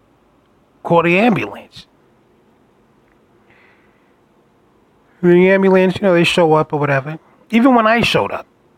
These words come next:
you know, she, like, I knocked on the door and she was like, "It's open." Like, she didn't have enough energy to even go to the door, to open the door, 'cause she gets out of breath, uh, from this heart attack that she had. It was a massive heart attack.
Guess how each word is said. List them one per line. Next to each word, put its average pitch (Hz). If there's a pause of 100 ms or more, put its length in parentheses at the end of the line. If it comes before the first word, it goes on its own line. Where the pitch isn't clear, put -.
(160)
you 151
know, 135
she, -
like, 151
I 139
knocked 147
on 147
the 143
door 156
and 139
she 151
was 147
like, 135
"It's 190
open." 196
Like, 147
she 180
didn't 170
have 151
enough 143
energy 147
to -
even 127
go 127
to -
the 123
door, 120 (440)
to 127
open 131
the 127
door, 131 (540)
'cause 120
she 123
gets 131
out 110
of 107
breath, 135 (1200)
uh, 101 (1000)
from 135
this 127
heart 220
attack - (160)
that 120
she 120
had. - (140)
It 170
was 175
a 190
massive 196
heart 185
attack. -